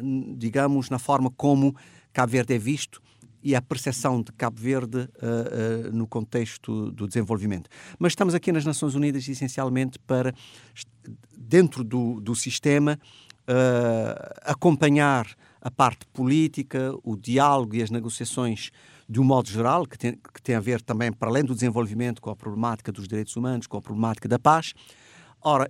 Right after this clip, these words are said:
estes são, são aspectos fundamentais da política externa do governo de Cabo Verde. Por um lado, promover a paz e a segurança, eh, não só para o país, mas também para, e sobretudo para as populações,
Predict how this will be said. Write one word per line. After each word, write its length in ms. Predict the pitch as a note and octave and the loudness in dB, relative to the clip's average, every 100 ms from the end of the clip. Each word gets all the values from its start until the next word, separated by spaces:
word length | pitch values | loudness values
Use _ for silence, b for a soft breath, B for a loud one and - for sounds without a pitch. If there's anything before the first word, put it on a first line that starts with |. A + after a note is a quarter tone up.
| - | -2
estes 320 | F#3 F#3 - | -4 -4 -6
são, 160 | F#3 - | -6 -6
são 180 | - F#3+ | -2 -2
aspectos 340 | D#3+ A3 F#3 | -2 -6 -6
fundamentais 480 | - G3+ F#3 F#3+ E3 | -4 -2 -2 0 -2
da 80 | D3 | -2
política 260 | C3+ C#3+ C3+ | -6 -8 -8
externa 400 | - C3 A#2 A2+ | -6 -4 -4 -6
do 100 | A2 | -6
governo 280 | G#2+ A2+ G#2 | -4 -4 -4
de 80 | |
Cabo 180 | - G#2+ | -6 -4
Verde. 320 | A2 D#3+ - _ | -4 -4 -8 _
Por 140 | - C3 | -2 0
um 20 | |
lado, 340 | C3 A#2 - - b b b | 2 0 -4 -18 b b b
promover 420 | - C#3 C3 B2+ - b b | 0 2 4 2 0 b b
a 80 | A2+ | -4
paz 320 | - D3+ A#2 | 2 2 2
e 60 | B2+ | -2
a 40 | |
segurança, 720 | - A2 B2 C3+ A#2+ - F#2 - b _ _ _ _ - - | -2 -2 2 4 2 0 -8 -10 b _ _ _ _ -20 -10
eh, 80 | A#2+ | -4
não 160 | B2+ F3 | 0 0
só 220 | - D#3+ | 4 4
para 140 | C#3 | 4
o 40 | C3 | 0
país, 280 | C3 C#3+ A#2 | 2 0 0
mas 120 | A2 | -4
também 300 | - A#2 A2+ | -2 -2 -4
para, 300 | - G2+ F#2 - _ | -6 -8 -10 -18 _
e 60 | A2 | 2
sobretudo 480 | G#3+ C3+ - C#4+ | 4 4 0 -4
para 140 | - - | -4 -14
as 80 | - | -14
populações, 720 | - G2 - G3+ C4+ - | -12 -12 -8 -8 -10 -14